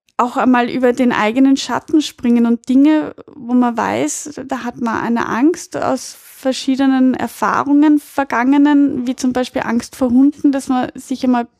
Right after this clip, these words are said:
bewusst traut, okay, ich schau dieser Angst jetzt ins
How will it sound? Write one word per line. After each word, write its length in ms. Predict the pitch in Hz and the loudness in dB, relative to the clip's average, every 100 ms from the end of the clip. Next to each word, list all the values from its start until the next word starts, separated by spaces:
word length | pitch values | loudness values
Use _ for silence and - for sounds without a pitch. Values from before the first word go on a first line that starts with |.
| _ | _
bewusst 420 | 247 269 277 - | -4 -2 -2 -4
traut, 380 | - 220 247 - - - - - - - - _ | -2 0 0 -6 -20 -20 -20 -20 -20 -20 -20 _
okay, 480 | - - 262 302 - - | -10 0 2 2 0 -6
ich 200 | 269 - | -6 -2
schau 160 | 262 | 0
dieser 260 | 262 277 - | 2 0 0
Angst 220 | 240 254 | -2 -2
jetzt 180 | 269 - | -4 0
ins 160 | 262 | 0